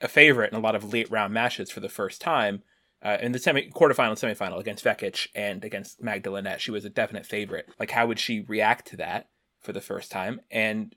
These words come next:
the wheels didn't come off. You know, they stayed on, and she didn't lose a set all year until the final of the Australian Open, where she lost a set to Rybakina. But yeah, this was her, you know, just being around Sabalenka, and see, I remember seeing her the first time in Cincinnati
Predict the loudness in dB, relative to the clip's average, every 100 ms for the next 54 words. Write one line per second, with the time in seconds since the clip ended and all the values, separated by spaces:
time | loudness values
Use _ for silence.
0 | _ -12 -2 -2 0 -2 -2 -4 -4 -6
1 | -8 -4 -4 -2 -4 2 4 4 2 -2
2 | -6 -12 _ _ _ -14 -2 0 2 0
3 | -2 -4 2 2 4 2 2 2 0 2
4 | 0 -2 -6 -4 -6 -6 -8 -10 -18 -6
5 | -2 0 -2 -2 -2 0 0 -2 -4 -4
6 | -4 -2 -4 -4 -8 -8 -6 -8 -8 -12
7 | -20 _ -6 0 0 0 -6 -8 _ 0
8 | 2 2 0 0 4 6 6 2 -8 -20
9 | -10 2 4 4 -2 -4 -2 2 4 6
10 | 6 6 4 2 4 0 0 -2 -4 -12
11 | -8 -2 -2 -2 -2 -2 0 0 0 0
12 | -2 -2 -6 -8 -10 -4 2 2 0